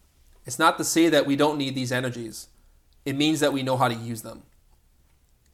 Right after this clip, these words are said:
Many people exclusively believe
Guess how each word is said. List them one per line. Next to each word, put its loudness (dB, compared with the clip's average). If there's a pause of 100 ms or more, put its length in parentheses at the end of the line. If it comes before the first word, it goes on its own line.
(540)
Many 2
people 2
exclusively 2
believe -2